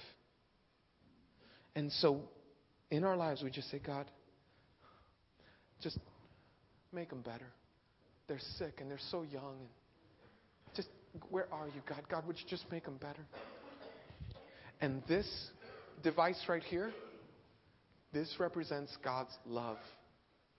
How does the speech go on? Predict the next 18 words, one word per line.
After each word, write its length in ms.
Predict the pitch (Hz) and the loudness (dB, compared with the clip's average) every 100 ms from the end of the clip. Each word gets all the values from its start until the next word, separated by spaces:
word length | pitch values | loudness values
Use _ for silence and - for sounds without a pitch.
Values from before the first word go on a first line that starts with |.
| _ _ _ | _ _ _
and 100 | 120 | -12
His 180 | 110 123 | -10 -6
will 300 | 135 131 113 110 - - - _ _ _ - - - | 0 2 2 -6 -18 -20 -20 _ _ _ -20 -18 -6
for 80 | |
you. 180 | 123 123 120 - _ _ _ _ - | -6 -6 -14 -20 _ _ _ _ -8
Did 120 | 160 | -4
you 80 | 160 | 0
hear 100 | 208 | 2
what 80 | 214 | 2
I 60 | |
just 220 | 202 202 | 0 0
said? 160 | - 127 - - - - - - - - - - | 0 -2 -4 -20 -20 -20 -20 -20 -20 -20 -12 2
This 180 | 170 | 4
represents 460 | 214 196 185 170 156 | 6 4 2 2 2
God's 340 | 151 127 127 - | 2 2 0 -8
love 400 | - 135 147 131 120 - - - - - - - _ _ _ _ | -8 -2 0 0 -6 -16 -20 -20 -20 -20 -20 -20 _ _ _ _
for 100 | - | -20
you. 80 | - | -20